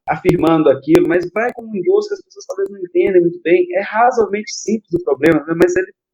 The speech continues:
ele, ele tem uma penetração muito grande. Tem um misto de tudo, sabe? A má intenção com a, a inocência dentro desses espaços e, de alguma maneira, a gente vai, né, no meio de uma pandemia, com um monte de coisas, um monte de desinformação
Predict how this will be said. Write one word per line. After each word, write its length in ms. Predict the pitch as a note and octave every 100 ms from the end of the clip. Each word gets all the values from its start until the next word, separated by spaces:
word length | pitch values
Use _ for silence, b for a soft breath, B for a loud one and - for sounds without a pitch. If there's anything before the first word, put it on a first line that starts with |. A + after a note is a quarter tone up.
| -
ele, 320 | E3+ F3+ F4+ _ _ _ D#3
ele 180 | E3+
tem 120 | F3+ F3+
uma 80 |
penetração 360 | F3+ D3+ C#3+ C#3+
muito 160 | C#3 B2+
grande. 320 | B2 B2 B2+ _ _
Tem 140 | - D#3+
um 60 | D#3
misto 300 | D#3+ E3+ -
de 80 | E3 -
tudo, 260 | D#3+ D#3 B2
sabe? 380 | - D3+ D3
A 80 | C3
má 160 | C3 C#3+
intenção 600 | D3+ D3 B2+ D3 D3+ D#3
com 360 | - D#3 D#3+ D#3+ -
a, 380 | B2+ B2 B2+
a 60 | C3
inocência 640 | C3+ - - C3 C3 C#3
dentro 240 | C3+ C3+ -
desses 340 | C3+ - C3+
espaços 640 | D3+ - C3 C3 D3 - D3
e, 160 | C#3+
de 80 | C#3
alguma 240 | C3+ C#3
maneira, 380 | C#3+ C3+ C3 C#3
a 20 |
gente 260 | C3+ C#3+ C#3+
vai, 400 | C3+ C3 C3 C#3+ C#3+ _ _ -
né, 100 | C#3
no 100 | C3+
meio 220 | C3 C#3+
de 80 | B2+
uma 160 | B2+
pandemia, 720 | C3 B2+ D#3+ D3 D3 F3 F#3+ - _
com 100 | - E3+
um 40 | F3
monte 400 | C#3 D#3+ F3 -
de 140 | D#3
coisas, 640 | D#3 C3+ C#3 C#3+ - - - -
um 60 |
monte 340 | B2+ C3+ D3+ -
de 80 | B2+
desinformação 800 | C3 C3 C3 B2+ B2+ - -